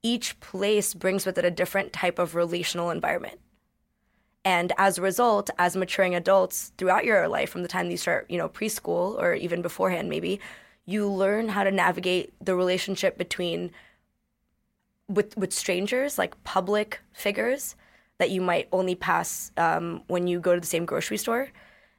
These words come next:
versus private figures like your parents or your siblings that you see on a very intimate basis. And you learn how to navigate a sphere of relationships based on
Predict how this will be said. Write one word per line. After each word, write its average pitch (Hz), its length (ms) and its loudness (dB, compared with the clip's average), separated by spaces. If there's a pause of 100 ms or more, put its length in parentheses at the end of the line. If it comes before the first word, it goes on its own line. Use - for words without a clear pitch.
(300)
versus 185 340 -2
private 233 400 -2
figures 175 460 0
like 165 200 -2
your 170 100 -4
parents 175 440 0
or 170 60 -2
your 165 80 -2
siblings 165 460 -4
that 156 80 -6
you 170 60 -8
see 160 500 -6
on 160 120 -4
a 170 40 -2
very 156 200 -2
intimate 160 260 -8
basis. - 440 -8 (500)
And 202 160 2
you 202 100 0
learn 208 760 0
how - 200 -2
to 185 80 2
navigate 175 560 2
a 170 80 0
sphere 185 320 0
of 165 100 2
relationships 170 680 -4
based 180 400 -2
on 165 360 0